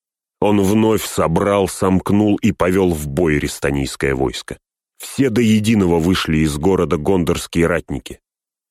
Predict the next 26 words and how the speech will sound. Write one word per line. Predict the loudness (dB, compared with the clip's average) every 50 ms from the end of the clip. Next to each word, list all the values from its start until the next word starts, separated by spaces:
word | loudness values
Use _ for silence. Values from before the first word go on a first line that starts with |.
| _ -18
Впереди | -10 -4 -2 0 2 2 2 2 2 4
них | 4 4 2 2 0 0
развевалось | 0 0 0 0 0 2 2 2 2 2 2 2 2 0
знамя | -2 -2 0 0 2 2 2 2 2 0
Доламрота | 0 0 0 2 2 2 2 0 0 0 2 2 2 2 2 0 -2 -4
с |
серебряным | -4 -4 -2 0 0 2 2 2 2 0 0 0 0 0 0
лебедем, | 0 0 0 0 -2 -4 -6 -6 -8 -10 _ _ _ _ _ -2
и | -2
враг | 0 0 0 0 0 0 -2 -4 -6 -10 -12
бежал | -6 -2 0 0 0 0 -2 -2 -2 -2 -2 -4 _
от | -12 -14 -8 -6
ворот. | -4 -4 -4 -4 -6 -8 -14 -20 _ _ _ _ _ _ _ _ _ _ _ _ _ _ _ _ _ _ _ _ _ -6
«А | -6 -4
где | -2 0 0 0
же | 0 0 0
Гэндальф?» | 0 2 2 2 0 0 -2 -4 -6 -8 -14 -16 _ _ _
мелькнуло | 0 0 0 0 0 -2 0 0 2 2 2 0
в | -2 -2
голове | 0 0 2 2 0 0 0
у | 0 0
Мэри. | 0 -2 -2 -4 -4 -8 -16 _ _ _ _ _ _ _ _ _ -2
«Он | 0 0 2 2
разве | 2 0 0 0 0 2 2
не | 2 2
здесь? | 0 0 -2 -2 -2 -2 -4 -8 -14